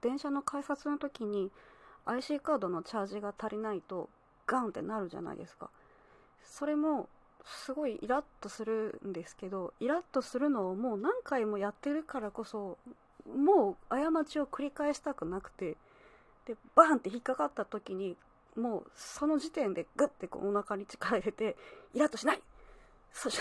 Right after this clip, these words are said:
ょうがない！こういうこともある！って、とっさに対応するようにしてます。なので、これ、あの、疑問を解決とかじゃないんですけど、あの、イラッとしない魂を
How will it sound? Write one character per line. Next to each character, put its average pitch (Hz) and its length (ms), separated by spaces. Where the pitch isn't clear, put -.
ょ 330 60
う - 20
が 320 80
な 330 140
い！ - 100
こ - 160
う - 20
い - 20
う - 20
こ 320 80
と 302 120
も 220 140
あ 320 100
る！ - 200
っ - 40
て、 151 220
と - 80
っ 262 40
さ 294 200
に 262 280
対 233 260
応 208 240
す - 140
る 220 60
よ 208 100
う 180 40
に 175 80
し - 60
て 202 80
ま 190 200
す。 - 140
な 294 100
の 269 80
で、 202 300
こ - 100
れ、 311 340
あ 220 160
の、 208 220
疑 214 140
問 302 240
を 311 60
解 285 240
決 277 260
と 262 120
か 220 160
じ 175 100
ゃ 147 60
な 175 180
い 190 260
ん 170 100
で 160 100
す - 100
け - 120
ど、 - 200
あ 190 120
の、 175 280
イ 220 80
ラ 285 100
ッ - 20
と - 300
し - 280
な 277 180
い 254 280
魂 190 680
を 160 220